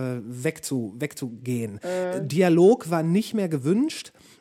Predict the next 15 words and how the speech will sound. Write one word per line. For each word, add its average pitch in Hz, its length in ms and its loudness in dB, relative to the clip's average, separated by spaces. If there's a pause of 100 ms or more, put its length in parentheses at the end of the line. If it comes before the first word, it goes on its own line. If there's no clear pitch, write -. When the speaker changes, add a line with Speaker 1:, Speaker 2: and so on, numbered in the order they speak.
(200)
Speaker 1:
Es 151 160 -6
war 170 120 0
nur 185 120 0
noch 185 180 0
das, 165 240 -6
was 135 300 -6
wir 233 240 2
sagen, 196 340 -4
was 156 140 -6
mein 175 320 0
Team, 196 320 -4
was 143 160 -4
mein 170 240 0
Stamm 180 420 -2
sagt, 175 440 -4